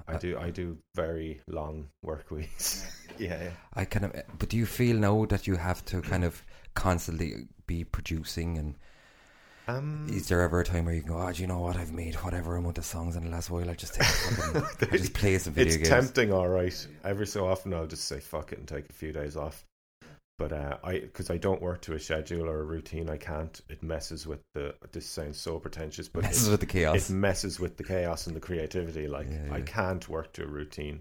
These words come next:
Speaker 1: 'cause I
Speaker 2: Okay.
Speaker 1: make shit if I do that.
Speaker 2: Okay,
Speaker 1: I
Speaker 2: okay.
Speaker 1: make bad, bad music if I do that.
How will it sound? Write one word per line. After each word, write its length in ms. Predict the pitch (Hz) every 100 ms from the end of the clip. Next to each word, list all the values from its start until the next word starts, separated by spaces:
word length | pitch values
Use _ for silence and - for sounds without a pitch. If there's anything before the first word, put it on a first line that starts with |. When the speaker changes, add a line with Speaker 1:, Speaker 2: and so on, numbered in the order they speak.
| -
Speaker 1:
'cause 120 | -
I 40 |
Speaker 2:
Okay. 80 | 73
Speaker 1:
make 160 | 78 -
shit 400 | - 78 69 - -
if 100 | -
I 40 | -
do 160 | - -
that. 140 | -
Speaker 2:
Okay, 220 | - 76 -
Speaker 1:
I 20 |
Speaker 2:
okay. 100 | - 82
Speaker 1:
make 220 | 80 -
bad, 280 | 82 78 73 - -
bad 260 | 71 73 71
music 360 | 73 73 71 -
if 140 | 69
I 80 | 71
do 140 | 71 71
that. 180 | 71